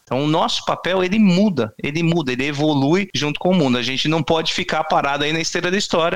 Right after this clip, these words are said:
e entender a evolução do nosso papel, se manter conectado com os tempos, né? Essa coisa de, "Ah, mas eu não sou bom com tecnologia." Gente, é, tecnologia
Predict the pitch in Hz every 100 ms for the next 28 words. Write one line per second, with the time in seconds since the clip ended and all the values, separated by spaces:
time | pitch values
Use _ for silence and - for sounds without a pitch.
0 | - 180 185 196 165 143 127 147 214 208
1 | 127 143 139 151 143 - 170 185 170 143
2 | 123 - 123 - 120 135 - - - -
3 | - 170 156 156 143 - 151 165 165 -
4 | - _ 165 156 156 - - 156 160 151
5 | 170 165 160 - 151 143 120 113 110 110
6 | 120 127 127 - 127 139 - 160 156 147
7 | 139 139 - - - 180 180 143 151 151
8 | - - 165 190 180 196 170 180 185 190
9 | 175 165 185 180 175 139 135 156 135 -
10 | - 131 185 165 - - 131 135 139 139
11 | - _ _ _ _ 196 196 226 208 185
12 | 120 117 151 196 117 110